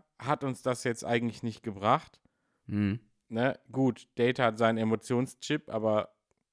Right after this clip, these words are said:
Speaker 2: Meinst du, die haben da schon so Sachen vorbereitet? Also ich hatte das ja gerade mit Jordys Augen erwähnt, so mit dem, mit der Zerstörung der Enterprise D,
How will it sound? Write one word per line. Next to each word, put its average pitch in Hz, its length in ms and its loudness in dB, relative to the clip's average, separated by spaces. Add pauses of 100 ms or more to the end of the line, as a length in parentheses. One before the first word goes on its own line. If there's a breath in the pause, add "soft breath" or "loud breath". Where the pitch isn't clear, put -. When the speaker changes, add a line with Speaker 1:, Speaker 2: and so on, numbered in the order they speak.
(760 loud breath)
Speaker 2:
Meinst 110 220 0
du, 202 40 0
die 151 120 4
haben 160 100 4
da 202 80 6
schon 208 160 0
so 185 60 0
Sachen 202 260 2
vorbereitet? 190 420 4
Also 143 100 4
ich 127 80 -4
hatte 143 140 0
das 143 120 2
ja 131 80 0
gerade 127 140 2
mit 123 140 0
Jordys 127 240 2
Augen 147 240 0
erwähnt, 160 440 -2
so 127 240 -2
mit 123 200 -4
dem, 120 180 -4
mit 127 140 -10
der 117 120 4
Zerstörung 131 340 -2
der 120 100 0
Enterprise 107 440 -2
D, 156 400 4